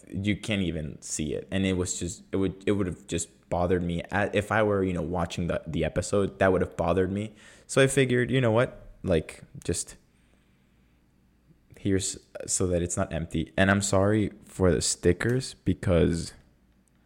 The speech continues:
I know that's gonna bother some people, but hey, focus on my, on my beautiful tanned face at the moment. Um, but I gotta, I gotta give credit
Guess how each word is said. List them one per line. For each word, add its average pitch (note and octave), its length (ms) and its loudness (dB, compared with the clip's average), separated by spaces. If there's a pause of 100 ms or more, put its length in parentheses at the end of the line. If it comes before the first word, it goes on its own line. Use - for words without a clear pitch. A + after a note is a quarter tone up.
(560)
I F#2 140 6
know F2 220 6
that's D#2 200 2
gonna D2 220 0
bother C2+ 400 0
some - 200 -6
people, G1+ 360 -6
but - 160 0
hey, D2+ 300 2 (1400)
focus A2 320 2
on G2 120 0
my, F2+ 140 0 (260)
on G2 100 0
my E2+ 280 -2 (320)
beautiful F#2 520 -2
tanned F2 440 -4
face D#2+ 340 -4
at D2+ 80 -4
the E2+ 80 0
moment. D#2+ 500 -4 (220)
Um, F2 480 4 (800)
but F#2+ 340 2 (340)
I A#2 120 2
gotta, A#2+ 380 2
I F#2+ 40 4
gotta G2 180 2
give F#2 200 0
credit - 560 0